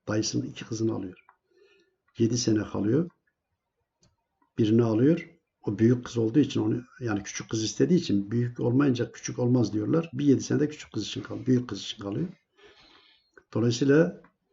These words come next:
on dört sene kalıyor ve iki kızını alıyor. Hem dayısı hem de iki bacıyı birden alıyor.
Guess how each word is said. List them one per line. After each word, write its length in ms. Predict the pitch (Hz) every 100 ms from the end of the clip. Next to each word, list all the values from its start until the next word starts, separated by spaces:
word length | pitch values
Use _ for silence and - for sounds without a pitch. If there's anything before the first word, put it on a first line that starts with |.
| _ _ _ _ _ -
on 180 | 143 139
dört 160 | 123
sene 220 | - 120
kalıyor 300 | 110 139 180
ve 140 | 175 147
iki 120 | 165
kızını 300 | 139 135 147
alıyor. 280 | 101 - - _
Hem 260 | 151 143
dayısı 420 | 139 135 123 185 170
hem 180 | 147
de 240 | 135 160 165
iki 240 | 143 160
bacıyı 300 | 127 113 143
birden 240 | 120 123 127
alıyor. 240 | 95 90